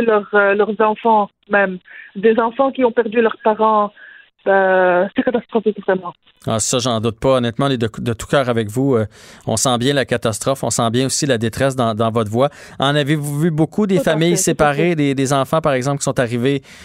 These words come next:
Speaker 2: chez vous, pas de parents, ou des parents qui sont arrivés en cherchant leurs enfants ?
Speaker 1: Jusqu'à chez nous, on a reçu une famille, euh, une femme enceinte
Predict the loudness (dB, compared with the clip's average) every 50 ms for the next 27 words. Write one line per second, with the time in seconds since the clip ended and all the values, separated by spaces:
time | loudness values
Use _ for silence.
0 | -16 -10 -6 -2 0 0 0 0 0 0 0 0 0 -2 -2 _ 0 0 0 0
1 | 0 0 0 2 2 0 0 0 0 0 0 0 0 0 0 0 0 0 0 -2
2 | -2 -2 -2 -2 0 0 0 0 0 0 0 0 0 0 -2 -4 -4 -4 -2 -2
3 | 0 2 2 0 0 0 -2 -4 -4 -4 -4 -6 -6 -8 _ _ _ _ _ _
4 | _ _ _ _ _ _ _ _ _ _ _ _ _ _ _ _ _ _ _ _
5 | _ _ _ _ _ _ _ 0 2 2 2 2 2 0 2 2 4 4 4 4
6 | 4 4 4 2 2 0 0 -2 -2 0 2 2 0 0 0 0 2 4 4 4
7 | 4 4 4 4 4 4 4 4 4 4 4 4 4 4 4 2 2 0 0 0
8 | 0 0 0 0 0 0 0 0 0 2 4 4 4 2 2 0